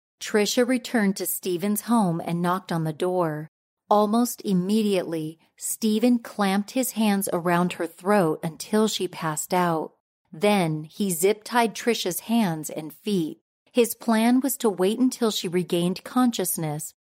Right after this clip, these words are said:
so he could force her credit card numbers and email password out of her. He intended to use this information to make it look like Trisha took a mission trip to Haiti,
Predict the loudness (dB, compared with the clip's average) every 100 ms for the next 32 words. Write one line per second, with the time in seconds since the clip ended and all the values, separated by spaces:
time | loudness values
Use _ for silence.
0 | _ -2 0 0 0 0 -2 -8 -2 2
1 | 2 0 -2 -4 -2 0 0 0 0 0
2 | 0 -2 -2 -2 -2 -4 -4 -2 2 4
3 | 6 4 0 -2 -4 -2 -6 -2 0 2
4 | 0 -2 -4 -4 -8 _ _ _ _ 0
5 | 4 4 4 2 2 2 0 -4 -2 0
6 | 0 0 -2 -2 0 0 2 2 2 0
7 | -6 -6 -2 0 2 2 0 2 0 0
8 | -2 -2 -4 0 0 2 0 0 -4 -2
9 | 0 2 0 0 -4 -4 -2 -2 -4 -10
10 | -2 0 0 -2 -6